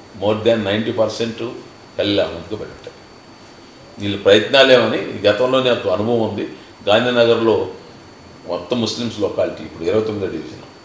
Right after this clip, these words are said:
ఎయిటీ నైన్లో రామనారాయణ రెడ్డికి వినోద వెంకటనాయుడు కంటెస్ట్ చేస్తే, మ్, రామనారాయణ రెడ్డి గారు తెలుగుదేశం తరఫున నిలబడ్డారు. ఆ ఏరియా అప్పుడు నేను చూశాను. ముస్లిమ్స్ అంతా నాతో ఉన్నారు,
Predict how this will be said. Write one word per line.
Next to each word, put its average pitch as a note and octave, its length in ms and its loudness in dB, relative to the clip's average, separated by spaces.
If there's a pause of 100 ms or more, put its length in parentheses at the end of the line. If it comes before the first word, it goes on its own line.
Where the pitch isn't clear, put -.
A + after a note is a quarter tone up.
(520)
ఎయిటీ A2 400 0
నైన్లో B2 520 4 (400)
రామనారాయణ A#2+ 480 0
రెడ్డికి A2 480 -2
వినోద G#2+ 340 0
వెంకటనాయుడు G2+ 520 -2
కంటెస్ట్ F#2 400 -8
చేస్తే, D#2+ 480 -8 (680)
మ్, F2 500 -12
రామనారాయణ A2+ 360 0
రెడ్డి A2 160 -2
గారు G#2+ 160 -2
తెలుగుదేశం G#2 420 -4
తరఫున E2+ 340 -8
నిలబడ్డారు. E2 500 -8 (120)
ఆ F#2 100 -2
ఏరియా G2 240 2
అప్పుడు - 260 -4
నేను E2 220 -8
చూశాను. - 300 -12 (920)
ముస్లిమ్స్ D3 480 0
అంతా C3+ 220 4
నాతో A2+ 260 4
ఉన్నారు, D#2+ 400 -4